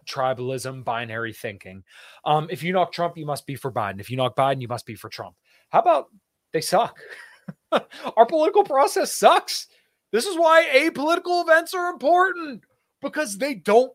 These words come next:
always suck. You may go see a band live that sucks, but you still had a good time.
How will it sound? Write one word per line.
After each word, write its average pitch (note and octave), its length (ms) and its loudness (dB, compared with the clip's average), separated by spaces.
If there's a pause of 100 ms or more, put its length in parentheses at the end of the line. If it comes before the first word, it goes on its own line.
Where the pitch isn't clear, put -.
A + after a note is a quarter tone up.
(140)
always A3 520 4
suck. G#3 440 0 (580)
You F3 120 -10
may B3 120 -6
go A#3+ 160 4
see A#3 180 -4
a G3 60 0
band G3 300 4
live E3+ 380 6
that C3 140 -10
sucks, - 360 -4 (240)
but - 80 -20
you G4+ 40 -10
still A4+ 140 0
had A4 80 0
a - 20 -8
good A#4 140 2
time. F#4 420 0